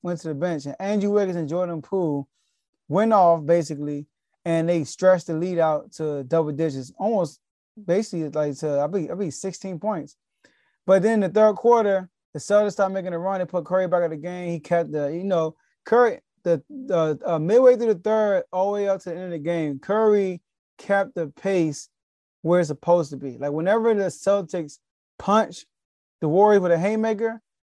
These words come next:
the Warriors responded with a three on their own, with a buck on their own, with a steal, transition buck on their own.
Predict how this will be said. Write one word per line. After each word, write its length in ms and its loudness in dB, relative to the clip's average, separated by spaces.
the 120 -6
Warriors 600 0
responded 720 2
with 160 -2
a 60 -4
three 180 -6
on 120 -2
their 120 -4
own, 300 -2
with 100 -6
a 40 -10
buck 260 -2
on 80 -2
their 120 -6
own, 340 -6
with 100 -4
a 60 -8
steal, 500 2
transition 420 -6
buck 180 0
on 120 -4
their 160 -6
own. 180 -10